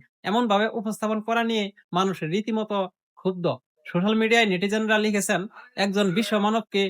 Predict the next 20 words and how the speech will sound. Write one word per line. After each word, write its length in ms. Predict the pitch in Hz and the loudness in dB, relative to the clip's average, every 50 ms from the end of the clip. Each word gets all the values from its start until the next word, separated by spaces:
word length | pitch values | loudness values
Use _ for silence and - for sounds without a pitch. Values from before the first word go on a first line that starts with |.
| - - _ _ - | -4 -10 _ _ -4
অসম্মান 420 | 214 214 - - 185 190 190 190 | -4 -4 -2 -4 -4 -2 -2 -4
করা 240 | 185 - 202 208 208 | -2 0 0 2 2
মানে 220 | 202 202 196 190 175 | 2 2 0 0 -2
গোটা 400 | 151 185 190 208 202 196 175 - _ _ _ _ - | -2 -2 2 4 4 4 2 0 _ _ _ _ -2
মানবতাকেই 640 | 160 180 202 202 208 185 214 202 - - 165 160 151 151 - - _ _ | 0 0 0 0 0 0 -2 -4 -2 -2 -4 -4 -6 -8 -12 -20 _ _
অসম্মান 420 | 180 175 - - 165 165 156 143 135 | -6 -4 -4 -2 -4 -4 -4 -4 -6
করা।" 200 | - 127 123 - - _ _ _ _ | -6 -8 -8 -8 -12 _ _ _ _
বাংলাদেশের 460 | 143 135 165 202 240 233 214 - 240 | -2 2 2 4 4 4 2 0 -2
সাধারণ 360 | 220 - - 175 202 214 220 220 | -2 0 0 0 2 2 2 2
মানুষ 260 | 226 226 214 196 - | 2 0 0 -2 -4
থেকে 200 | - 220 220 214 | -4 -4 -4 -4
শুরু 220 | - - 226 240 | -2 -2 -2 -2
করে 280 | 226 226 220 214 202 196 - _ _ _ _ | 0 0 0 0 0 -2 -6 _ _ _ _
বিভিন্ন 360 | 131 120 151 160 190 196 202 208 208 | -4 -2 0 0 2 2 2 2 2
বুদ্ধিজীবী 560 | 180 208 214 185 208 196 180 202 190 208 196 | 2 0 0 0 -2 -2 0 -2 -2 -2 -2
ও 160 | - 196 190 | -2 -2 -2
বিশিষ্ট 380 | 165 190 214 - - 196 180 - 196 | -2 -2 -4 -4 -4 -8 -6 -4 -2
নাগরিকরা 580 | 185 190 196 202 214 214 202 - - 180 170 165 170 - _ _ _ | -2 -2 0 0 -2 -2 -4 -2 0 2 2 2 0 -4 _ _ _
এই 180 | - 175 170 147 | -4 -4 -4 -2
ঘটনার 360 | - 151 156 175 190 190 180 | -4 -4 -2 -2 -2 -2 -2